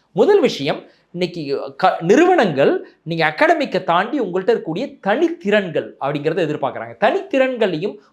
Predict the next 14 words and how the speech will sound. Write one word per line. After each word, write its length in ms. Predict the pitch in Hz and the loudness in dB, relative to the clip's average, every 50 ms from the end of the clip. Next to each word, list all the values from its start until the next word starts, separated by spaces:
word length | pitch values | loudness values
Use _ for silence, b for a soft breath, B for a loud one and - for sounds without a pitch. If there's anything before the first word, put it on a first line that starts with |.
| B 160 | B -8
முக்கியமா 460 | 185 180 - - 349 339 330 - - | -8 -8 -4 -4 0 2 2 0 2
திறன்களை 520 | - 226 247 294 294 302 277 277 233 208 | 2 2 2 2 0 0 0 0 0 2
தாண்டி 260 | - 190 196 202 202 | 0 -2 -4 -2 -4
என்ன 180 | 185 175 196 190 | -6 -6 -6 -6
எதிர்பார்க்கறாங்கன்னா, 640 | 170 170 160 160 151 131 120 113 117 123 135 147 143 b b b b b _ - 208 | -6 -6 -6 -6 -6 -8 -10 -12 -10 -8 -8 -8 -8 b b b b b _ 0 0
கத்துக்கொள்ளக்கூடிய 880 | 240 - - - 440 415 415 330 294 254 233 - - 190 170 170 196 240 | 0 0 2 0 0 0 2 2 2 2 0 -2 -2 -4 -6 -2 -2 0
ஆர்வம் 540 | 175 139 147 175 214 254 269 294 285 247 196 | 0 2 4 4 4 4 4 4 2 0 0
இருக்கா 340 | 170 147 139 147 135 127 | -2 -4 -2 -2 -2 -2
அப்படின்னு 140 | 127 131 131 | -2 -4 -6
தான் 140 | 143 151 - | -6 -6 -4
பார்க்கறாங்க. 300 | 131 117 123 117 117 120 | -6 -8 -8 -10 -10 -8
லேர்னிங் 480 | 131 156 196 226 262 277 277 269 240 185 | -2 2 4 4 4 4 2 -2 -4 -4
ஆட்டிடியூட் 540 | 160 156 151 180 170 - - 139 135 - - b b b - | -4 -4 -4 -8 -10 -10 -10 -10 -10 -10 -12 b b b -4
அப்படிங்கிறத 340 | 143 156 151 139 151 170 | -4 -4 -2 -2 -2 -2